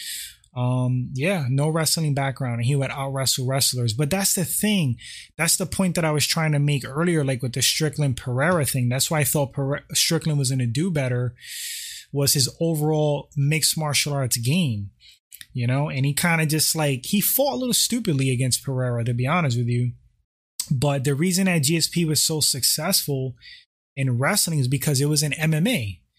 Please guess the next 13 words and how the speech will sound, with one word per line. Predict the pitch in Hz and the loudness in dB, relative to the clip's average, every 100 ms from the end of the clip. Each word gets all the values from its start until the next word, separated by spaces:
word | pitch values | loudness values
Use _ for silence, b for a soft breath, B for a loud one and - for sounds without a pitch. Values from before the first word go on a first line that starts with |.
| _ _ _ - | _ _ _ -4
Because | 147 160 147 | -2 0 0
if | |
it | 165 | 2
was | 185 170 | 2 0
a | 139 | 0
pure | - - 185 156 | -2 0 2 0
wrestling | 131 156 - 202 196 | 0 0 0 0 0
match | 196 214 226 - | 2 2 0 0
against, | 143 147 139 160 | 0 2 2 0
let's | 151 | 0
say, | - 160 | 0 0
Josh | 120 143 143 - | 0 0 0 -2
Koscheck, | - 143 147 - 185 | -4 -2 -2 0 -2